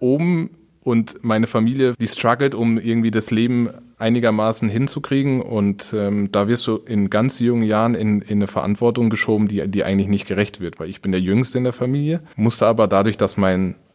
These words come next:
finanzieller Status einfach größer ist als der,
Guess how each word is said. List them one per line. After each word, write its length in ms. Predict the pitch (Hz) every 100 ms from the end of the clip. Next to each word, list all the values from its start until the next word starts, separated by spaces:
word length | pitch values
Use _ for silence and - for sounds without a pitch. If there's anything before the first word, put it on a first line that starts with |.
| _ _
finanzieller 640 | - 107 107 - 104 101
Status 480 | - 101 101 104 -
einfach 480 | 98 98 92 - - _ _ -
größer 340 | 107 110 120
ist 120 | 110
als 180 | 98 -
der, 380 | 101 101 98